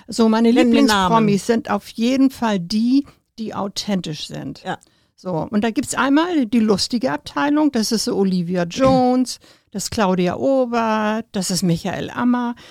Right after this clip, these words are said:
Speaker 1: Das sind alles Leute, da sagen alle, „Ja, die machen Party und nach außen und Sprüche“, aber wenn man sich privat mit denen trifft, sind die genauso.
Speaker 2: Ja.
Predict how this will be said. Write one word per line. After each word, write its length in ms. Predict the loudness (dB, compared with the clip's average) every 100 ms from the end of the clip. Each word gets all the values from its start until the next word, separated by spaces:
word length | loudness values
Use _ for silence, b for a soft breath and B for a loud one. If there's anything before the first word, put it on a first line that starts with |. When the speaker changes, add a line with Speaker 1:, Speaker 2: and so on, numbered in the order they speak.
| B
Speaker 1:
Das 160 | -2 2
sind 160 | 2 2
alles 280 | 0 -2
Leute, 540 | -2 -2 -2 -2 -4 -4 _
da 140 | -12 -6
sagen 240 | -4 -4
alle, 160 | -4 -6
„Ja, 340 | -8 -12 -8
die 120 | -4
machen 280 | -4 0 0
Party 480 | 0 -4 -6 -8 -6
und 80 | -6
nach 240 | -6 -8
außen 300 | -10 -8 -4
und 60 | -6
Sprüche“, 520 | -6 -6 -6 -4 -6
aber 220 | -4 -2 2
wenn 120 | 2
man 120 | 2
sich 200 | 0 -6
privat 420 | -6 -4 -4 0
mit 160 | 0 0
denen 140 | -4
trifft, 260 | -4 -8 -2
sind 220 | -2 0
die 80 | 0
genauso. 640 | 0 0 0 0 2 0 b -8
Speaker 2:
Ja. 160 | -8